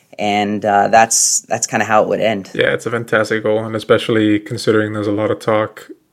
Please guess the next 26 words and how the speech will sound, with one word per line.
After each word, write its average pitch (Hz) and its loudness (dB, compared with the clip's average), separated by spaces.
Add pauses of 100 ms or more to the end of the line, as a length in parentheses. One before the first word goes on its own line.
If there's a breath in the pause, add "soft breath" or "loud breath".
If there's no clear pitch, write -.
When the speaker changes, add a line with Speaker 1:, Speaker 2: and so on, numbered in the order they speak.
(160)
Speaker 2:
before 113 2
the 107 2
game 104 -2
that 101 -6
this 104 -2
pitch - -4
was 104 -4
an 120 -6
absolute 104 -4
disaster. 104 -2 (260 soft breath)
Uh, 113 -10
I - 0
didn't 107 -2
manage 104 -2
to 107 -4
catch - -2
this 110 -4
game. 107 -6
It - -14
wasn't 107 -6
on 104 -6
any 104 -6
channel 104 -4
that 107 -2
I 104 2
could, - -4